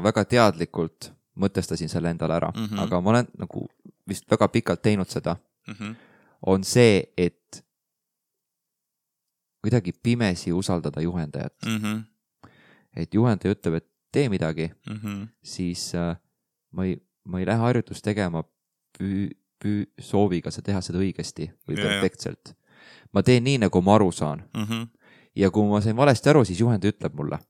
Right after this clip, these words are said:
Speaker 2: Mhm.
Speaker 1: Ja, ja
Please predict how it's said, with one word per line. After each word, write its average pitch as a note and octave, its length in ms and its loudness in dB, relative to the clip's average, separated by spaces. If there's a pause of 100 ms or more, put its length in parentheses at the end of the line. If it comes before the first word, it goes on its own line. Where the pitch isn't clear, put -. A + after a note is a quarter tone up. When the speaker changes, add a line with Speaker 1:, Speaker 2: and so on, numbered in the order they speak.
(180)
Speaker 2:
Mhm. A2 260 -6 (600)
Speaker 1:
Ja, F#2+ 480 6 (1800)
ja G2 380 4